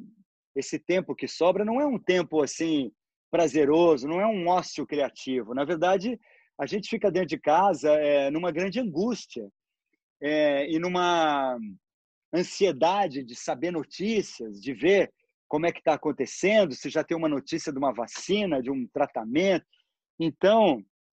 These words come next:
eu não acho que essa pandemia esteja de forma alguma ajudando a criação artística. É claro que eu, é, eu me mantenho ocupado aqui, eu tenho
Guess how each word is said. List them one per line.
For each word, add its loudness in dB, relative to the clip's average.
eu -2
não 2
acho 0
que 4
essa -2
pandemia -2
esteja -6
de -8
forma 0
alguma 0
ajudando 0
a 0
criação -4
artística. -6
É -6
claro -2
que 0
eu, 4
é, 2
eu 2
me 0
mantenho 2
ocupado 0
aqui, 0
eu -4
tenho 0